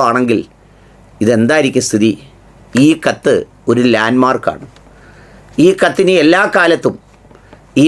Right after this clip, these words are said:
പറയുന്ന പണ്ട് ജനസംഘത്തിൻ്റെ കഥ പറയുന്നത് പോലെ കമ്മ്യൂണിസ്റ്റ് പാർട്ടി അല്ലെങ്കിൽ സി പി ഐ എം എടുത്ത ഒരു വ്യത്യസ്തമായ നിലപാടിൻ്റെ അടയാളമായി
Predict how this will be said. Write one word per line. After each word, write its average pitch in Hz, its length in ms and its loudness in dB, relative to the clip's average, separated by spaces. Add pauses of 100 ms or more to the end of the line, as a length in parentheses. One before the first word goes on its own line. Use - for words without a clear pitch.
(120)
പറയുന്ന 156 380 0
പണ്ട് 147 260 0
ജനസംഘത്തിൻ്റെ 175 680 0
കഥ 151 200 0
പറയുന്നത് 143 440 2
പോലെ 107 240 2 (720)
കമ്മ്യൂണിസ്റ്റ് 190 540 2
പാർട്ടി 190 360 0 (240)
അല്ലെങ്കിൽ 165 360 2
സി 165 100 2 (100)
പി 185 80 2 (120)
ഐ - 20 2 (120)
എം 180 60 -2 (600)
എടുത്ത 131 280 -2 (680)
ഒരു 151 180 2
വ്യത്യസ്തമായ 185 640 0 (120)
നിലപാടിൻ്റെ 160 600 2
അടയാളമായി 147 640 0